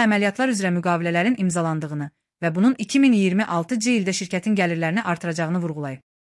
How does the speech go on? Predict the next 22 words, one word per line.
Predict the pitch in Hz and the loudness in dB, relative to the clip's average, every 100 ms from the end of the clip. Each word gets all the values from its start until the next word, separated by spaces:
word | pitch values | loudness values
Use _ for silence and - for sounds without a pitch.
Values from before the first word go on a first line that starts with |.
| _ _ _ _ _ | _ _ _ _ _
İki | 220 214 | -2 2
min | 311 | 4
iyirmi | 277 233 226 247 | 6 6 4 4
beşinci | 214 220 220 | 2 2 2
ildə | 262 233 | 2 2
Capgemini'nin | 226 196 208 190 208 247 | 0 -2 0 0 2 2
xalis | 247 196 220 214 | 2 0 0 0
mənfəəti | 180 180 175 226 | -2 -2 -2 -2
bir | 202 | 0
altmış | 180 170 226 - | 0 0 -4 -2
milyard | 180 175 240 247 | 0 2 0 0
avro, | 170 180 | -4 -2
təxminən | 254 202 - 180 175 | -2 -2 -2 -2 -2
üç | 240 226 | -6 -4
iyirmi | 208 180 180 | -2 0 -2
iki | 180 - | -4 -2
milyard | 220 190 220 254 | 0 2 2 0
A | 190 | -2
Z | 185 | 0
N | 196 180 165 | 0 0 -2
olub | 165 233 | -4 -4
ki, | - 139 | -6 -14